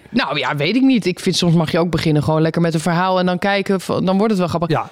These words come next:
Speaker 1: Maar in ieder geval, je hebt eigenlijk altijd die eerste, nou, misschien de eerste minuut al, heb je al dat je denkt, "Het moet, er moet één klein glimlachje moet in ieder geval bereikt zijn."
Speaker 2: Ja.
Speaker 1: Om te weten, wat voor avond wordt dit. Nou,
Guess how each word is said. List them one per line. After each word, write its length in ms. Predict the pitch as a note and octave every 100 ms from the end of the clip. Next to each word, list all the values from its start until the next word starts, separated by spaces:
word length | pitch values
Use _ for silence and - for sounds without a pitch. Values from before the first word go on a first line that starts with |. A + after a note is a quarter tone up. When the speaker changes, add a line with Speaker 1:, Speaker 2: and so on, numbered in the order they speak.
| -
Speaker 1:
Maar 100 | F3+
in 60 | B3+
ieder 100 | A#3+
geval, 180 | B3 A#3+
je 140 | G#3+
hebt 220 | G#3 B3 -
eigenlijk 480 | G3+ A#3+ A#3+ A3 -
altijd 340 | G#3+ A3+ G3
die 120 | F3+
eerste, 500 | G#3+ A#3 - G#3 G3 - - _ _ _ -
nou, 200 | - D#3
misschien 220 | D#3 G#3
de 60 | A3
eerste 220 | A#3+ G#3+
minuut 340 | G3+ D#4 G4+
al, 500 | B3+ A3+ A#3+ A#3 - - -
heb 260 | G3+ A#3+
je 100 | A#3+
al 320 | F#3+ G3 G3
dat 120 | G3+ G3
je 80 |
denkt, 200 | F#3+ F#3
"Het 160 | F3+ F#3
moet, 240 | F#3+ G3
er 80 | G3
moet 300 | G#3 C4 - -
één 240 | - A#3+ A3+
klein 260 | A3+ G3+
glimlachje 560 | F3 C#4 D#4+ C4 - A#3
moet 180 | A3 F#3+
in 60 |
ieder 140 | G3+ G#3
geval 260 | G3+ G3+ F3
bereikt 380 | E3+ D3+ C#3
zijn." 340 | - C3+ B2+ A#2+ - _
Speaker 2:
Ja. 180 | D3+ -
Speaker 1:
Om 120 | F#3 G3
te 120 | A3
weten, 320 | G3 F#3 G3
wat 140 | F#3+
voor 100 | -
avond 340 | G#3 A3+ D#3+ C#3
wordt 180 | C#3 C#3
dit. 260 | C#3 - - - - - - - - _ -
Nou, 180 | E4